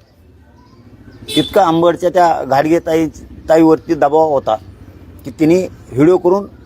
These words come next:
आत्महत्या केलेली, म्हणजे ती खूनच आहे. आणि ते प्रचंड मोठं रॅकेट आहे असं अंबडच्या लोकांचं म्हणणं आहे. प्रचंड मोठं रॅकेट आहे. मुख्यमंत्र्याला ते दिसत नाही का? ती लेक नाही का? ती लाडकी बहीण नाही का? ती कोण आहे? ती कोण आहे?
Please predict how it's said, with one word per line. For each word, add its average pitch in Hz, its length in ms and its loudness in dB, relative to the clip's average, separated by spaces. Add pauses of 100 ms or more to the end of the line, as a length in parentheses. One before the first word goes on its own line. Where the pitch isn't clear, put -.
(100)
आत्महत्या 139 420 -4
केलेली, 104 420 -8
म्हणजे 156 240 -4
ती - 80 -8
खूनच 165 320 0
आहे. 90 120 -18
आणि - 120 -12
ते 196 60 -2
प्रचंड 226 360 -2
मोठं 214 220 0
रॅकेट 180 320 0
आहे 147 100 2
असं 165 140 -2
अंबडच्या 170 340 -2
लोकांचं 143 320 -4
म्हणणं 107 200 -10
आहे. - 240 -20 (600)
प्रचंड 233 420 0
मोठं 208 200 0
रॅकेट 147 280 0
आहे. 110 100 -6
मुख्यमंत्र्याला 247 500 0
ते 247 80 0
दिसत 220 220 -6
नाही 196 140 -4
का? - 80 0
ती 214 180 -6
लेक 208 180 0
नाही 190 160 -2
का? 175 80 -2
ती - 440 -6
लाडकी 202 240 -2
बहीण 156 160 2
नाही 165 180 2
का? 156 120 2 (560)
ती 214 40 0
कोण 190 220 2
आहे? 165 80 0 (1080)
ती 294 80 2
कोण 220 200 0
आहे? 110 100 -6